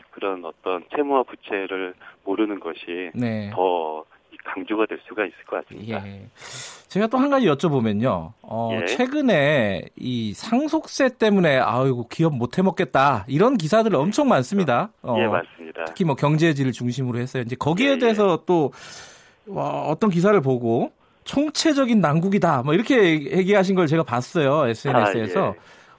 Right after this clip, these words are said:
Speaker 2: 뭐
Speaker 1: 예.
Speaker 2: 상속세 관련된 기사였는데 어떤 부분이 구체적으로 문제였습니까?
Speaker 1: 그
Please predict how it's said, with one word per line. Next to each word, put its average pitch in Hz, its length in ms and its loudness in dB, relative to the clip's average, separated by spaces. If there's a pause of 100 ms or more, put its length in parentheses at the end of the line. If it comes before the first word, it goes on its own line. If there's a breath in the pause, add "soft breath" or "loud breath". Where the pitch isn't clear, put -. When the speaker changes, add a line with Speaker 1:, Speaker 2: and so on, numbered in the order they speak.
(120)
Speaker 2:
뭐 220 180 4
Speaker 1:
예. - 20 4
Speaker 2:
상속세 269 400 0
관련된 185 460 4
기사였는데 139 580 2
어떤 202 400 0
부분이 294 480 2
구체적으로 147 500 2
문제였습니까? 120 800 -2 (960 soft breath)
Speaker 1:
그 - 60 2